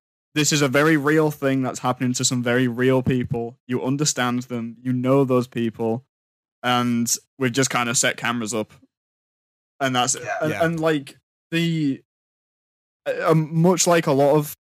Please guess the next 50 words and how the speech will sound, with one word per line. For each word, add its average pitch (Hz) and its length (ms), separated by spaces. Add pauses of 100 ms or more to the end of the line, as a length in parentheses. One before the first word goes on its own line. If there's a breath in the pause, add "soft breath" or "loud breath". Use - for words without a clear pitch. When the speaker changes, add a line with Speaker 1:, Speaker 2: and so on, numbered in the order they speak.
Speaker 1:
uh, 131 320
films 135 300
I 127 160
find, 139 180
like, 131 160
a 123 80
lot 131 140
of 131 60
dramas 127 380
in 127 60
the 123 80
seventies, 117 360
I 120 140
find, 123 340 (540)
um, 131 500 (120)
the 135 60
cinematography 151 720
isn't 147 220
exactly, 131 340
like, 123 220
a 110 40
standout 123 600 (240)
here. 156 280 (520 loud breath)
Speaker 2:
No. 143 280 (100)
Speaker 1:
Like, 156 180
it, 156 140
it's 160 160
not, 185 180
it's 156 120
Speaker 2:
Uh, - 40
Speaker 1:
not 190 80
like 156 160
it's 135 120
a 120 80
bad-looking 120 520
movie, 117 260
but 110 200
it, 117 120
it's 127 300
not, 139 280 (480)
this, 143 200
this 147 300
film 147 260
isn't 139 220
concerned 131 500
about 107 360 (340)
getting 120 180
the 123 60
prettiest 110 420
shots. - 460